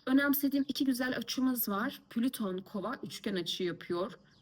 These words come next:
Çok güzel. Plüton sağlamlaşma ve güçlenme ile alakalı. İkizler değişken bir burç olduğu için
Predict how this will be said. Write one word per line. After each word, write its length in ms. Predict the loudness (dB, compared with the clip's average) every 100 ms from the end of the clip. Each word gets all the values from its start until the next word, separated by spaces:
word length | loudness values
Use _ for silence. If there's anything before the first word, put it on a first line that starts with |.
| -4
Çok 240 | -2 0 0
güzel. 320 | 0 0 -2
Plüton 460 | -2 -4 -2 -4
sağlamlaşma 840 | -4 -2 -2 0 0 0 0 0 0
ve 40 |
güçlenme 560 | -2 -4 -2 0 0 0
ile 160 | 0
alakalı. 560 | 0 0 0 -2 -4 -4 -8 -16 -10 -4
İkizler 480 | 2 2 2 0
değişken 440 | 0 0 0 2 2
bir 140 | 2
burç 240 | -2 -2 0
olduğu 260 | 0 -2
için 320 | -4 -2 -4